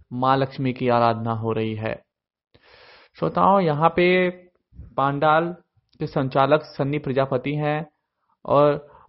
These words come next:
पंडाल को पूरा भव्य तरीके से बनाया गया है। यह पंडाल अपने आप में एक विशेष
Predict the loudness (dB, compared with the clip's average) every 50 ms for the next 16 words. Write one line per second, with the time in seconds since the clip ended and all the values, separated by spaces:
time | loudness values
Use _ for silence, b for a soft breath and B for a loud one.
0 | b _ 2 2 2 4 2 4 4 4 4 4 4 4 6 6 6 4 0 -4
1 | _ _ _ _ _ _ _ _ _ _ _ _ _ _ _ _ _ _ _ -8
2 | -2 0 2 2 2 4 2 -2 0 0 -2 -2 -4 -6 -4 -4 -6 -6 -4 -6
3 | -4 -2 -2 0 0 0 0 2 2 0 0 0 -2 -4 -6 -6 -8 -14 -20 _
4 | _ _ _ _ _ _ _ _ _ _ -4 0 0 0 2 2 0 0 0 -2
5 | -2 0 2 2 2 0 -4 -8 -12 _ b b b b b b b -14 -12 -8
6 | -6 -6 -6 -4 -2 0 0 0 -2 -4 -6 -6 -6 -4 -6 -6 -6 -6 -10 -8
7 | -4 -4 -4 -4